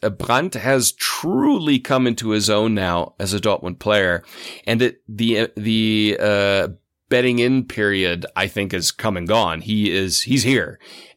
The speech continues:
And he's playing with a level of confidence that, unfortunately, I believe also played into that second half mistake. Uh, something that we <laughs> have occasionally seen from,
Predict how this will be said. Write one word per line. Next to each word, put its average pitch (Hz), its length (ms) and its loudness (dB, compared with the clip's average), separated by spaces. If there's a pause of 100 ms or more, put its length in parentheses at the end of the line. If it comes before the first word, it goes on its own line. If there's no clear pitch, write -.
And 104 460 0
he's 107 180 -2
playing 117 480 0
with 110 200 0
a 107 60 -2
level 113 340 2
of 95 100 -2
confidence 120 640 0
that, 110 160 0
unfortunately, 123 1000 0
I 110 80 0
believe 113 460 0
also 104 320 0
played 98 400 -4
into 123 680 0 (360)
that 101 220 -2
second 95 380 -2
half 87 280 -4
mistake. 80 580 -4 (560)
Uh, 117 120 2
something 127 520 2
that 113 300 2
we 120 240 0
<laughs> 113 140 4
have 110 180 0
occasionally 110 760 -2
seen 110 540 0
from, 101 680 -2